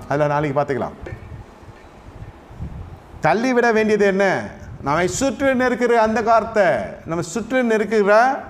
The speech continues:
அந்தகாரத்தை, அந்தகாரத்தின் கிரியையில தள்ளிவிட வேண்டும். எபிரேயர் பன்னிரெண்டு ஒன்று, நம்மை சுற்றி நிற்கிற பாவங்கள், நெருக்குகிற பாவத்தை தள்ளிவிட வேண்டும்.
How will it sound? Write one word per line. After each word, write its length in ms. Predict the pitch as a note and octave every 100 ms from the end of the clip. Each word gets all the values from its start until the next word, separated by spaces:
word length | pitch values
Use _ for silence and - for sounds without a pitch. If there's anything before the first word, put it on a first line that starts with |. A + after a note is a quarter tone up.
| - -
அந்தகாரத்தை, 840 | F#3 A3 F#3+ F#3+ D#3 E3+ C#3 A#2+ - - -
அந்தகாரத்தின் 520 | F#3+ G#3 G#3 G3+ F#3+
கிரியையில 400 | G3+ A3+ G#3+ F#3+
தள்ளிவிட 380 | F3+ F#3+ F3 D#3+
வேண்டும். 400 | D3+ A#2+ G#2 A2+
எபிரேயர் 380 | D#3 G3 G3
பன்னிரெண்டு 480 | C#3 E3+ F#3+ F#3 F3
ஒன்று, 280 | D#3+ E3 D#3+
நம்மை 240 | C#3 E3
சுற்றி 320 | E3 G#3+ G#3+ A#3+
நிற்கிற 380 | A3 A3+ A3+
பாவங்கள், 500 | G#3+ F#3+ A3 A#3 G#3+
நெருக்குகிற 460 | F#3 A3 B3 B3+ A#3+
பாவத்தை 360 | F#3 A3+ A3+ G#3
தள்ளிவிட 400 | G3 G#3 F#3 F3
வேண்டும். 600 | D#3+ C3+ G#2+ D#2 -